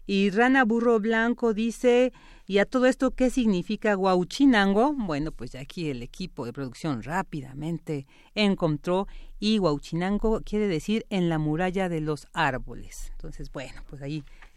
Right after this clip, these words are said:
tendremos que conocer este interesante espacio. Bueno, pues ahora nos vamos a una entrevista con el maestro Roberto Duque. Él es académico de la Facultad de Derecho y especialista en temas electorales.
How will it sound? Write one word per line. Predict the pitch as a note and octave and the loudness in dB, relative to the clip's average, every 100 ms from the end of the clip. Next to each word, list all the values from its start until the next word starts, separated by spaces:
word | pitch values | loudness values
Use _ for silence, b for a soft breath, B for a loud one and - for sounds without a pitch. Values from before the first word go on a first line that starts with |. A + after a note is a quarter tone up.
| - | -20
tendremos | - D3+ D#3 F3 E3 - | -10 -6 -4 -4 -4 -8
que | E3 | -12
conocer | E3 D3 C#3+ - D#3 | -8 -8 -6 -6 -6
este | C#3+ - D3 C3+ - | -4 -2 -2 -2 -4
interesante | E3 C#3+ - C#3+ C3 - D3+ C#3 D3 - b b D3+ | -2 -4 -4 -6 -6 -4 -4 -2 -4 -4 b b -10
espacio. | C3+ - C3+ - A#2+ b b b | -10 -4 -2 0 -2 b b b
Bueno, | F#3 C#4 F4 | 0 4 2
pues | F4+ G3 | 2 0
ahora | F#3 G3 B3+ C4+ B - | 4 6 8 6 B 0
nos | G#3+ A3+ | 4 6
vamos | C4+ E4 - | 8 6 6
a | G3+ | 6
una | G#3 A#3 | 8 6
entrevista | B3 F3 E3+ D#3 G#3+ | 8 8 6 4 4
con | G3 E3 | 4 2
el | D#3 | 2
maestro | D3 D#3+ - F#3 | 2 0 0 0
Roberto | D3+ C#3+ D#3+ - E3 | 2 2 2 2 2
Duque. | D#3+ F3 - F#3 | 2 0 2 2
Él | E3+ | 2
es | E3 F3 | 0 -2
académico | - D#3 E3 E3 F3 | 0 2 2 0 0
de | D#3 | 0
la | C#3+ | 0
Facultad | D3+ - D3 - G3+ - | -2 -4 -2 4 4 4
de | G#3+ | 2
Derecho | A#3 E3+ E3 D3+ F#3 | 2 4 2 2 -2
y | D3+ | -2
especialista | C#3+ C#3+ - C#3 D#3+ - F3 | -2 -6 -6 -4 -4 -2 -4
en | F3 D#3 D3+ | 0 -2 0
temas | G3 G3 F#3+ - | 0 2 2 0
electorales. | E3 C#3+ C3+ - B2 A2+ F#2+ G2+ | -2 -2 -2 -6 -10 -10 -14 -18